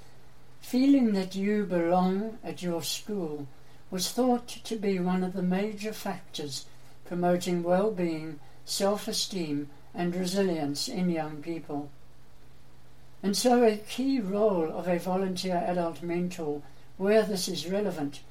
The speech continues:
is to ensure your mentee feels connected to the school community and with positive people.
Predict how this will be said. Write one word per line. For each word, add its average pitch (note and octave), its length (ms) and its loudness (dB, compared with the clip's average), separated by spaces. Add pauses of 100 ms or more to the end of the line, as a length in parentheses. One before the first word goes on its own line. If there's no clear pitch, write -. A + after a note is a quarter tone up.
(360)
is G3+ 160 -4
to A3 180 0
ensure G#3 600 2
your G3 320 2
mentee F#3 520 0
feels G3+ 640 0
connected G3+ 680 0 (340)
to F3 120 -4
the F3 80 -4
school A3 400 0
community E3+ 800 -2 (280)
and F3+ 280 2
with F3+ 200 -6
positive E3+ 520 -2
people. E3+ 480 -6